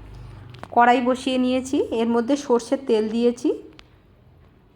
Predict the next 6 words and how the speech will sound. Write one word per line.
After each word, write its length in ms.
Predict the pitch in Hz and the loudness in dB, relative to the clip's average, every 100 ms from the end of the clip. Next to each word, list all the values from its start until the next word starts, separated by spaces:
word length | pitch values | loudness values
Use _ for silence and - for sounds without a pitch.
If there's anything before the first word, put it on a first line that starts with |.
| _ _ _ _ _ _ _ _ _ _ _ _ _ _ _ _ _ _ _ _ _ _ _ - | _ _ _ _ _ _ _ _ _ _ _ _ _ _ _ _ _ _ _ _ _ _ _ -2
তেলটা 240 | 262 262 | 0 0
একটু 180 | 269 285 | 0 2
গরম 260 | 247 226 240 | 4 4 4
হতে 180 | 247 254 | 0 0
দেব। 180 | 240 254 349 - - _ _ _ _ _ _ _ _ _ _ _ _ _ _ _ _ _ _ _ _ _ _ _ _ _ _ _ _ _ _ _ _ _ _ - | -2 -2 -4 -6 -20 _ _ _ _ _ _ _ _ _ _ _ _ _ _ _ _ _ _ _ _ _ _ _ _ _ _ _ _ _ _ _ _ _ _ -2
আমি 200 | 240 | 2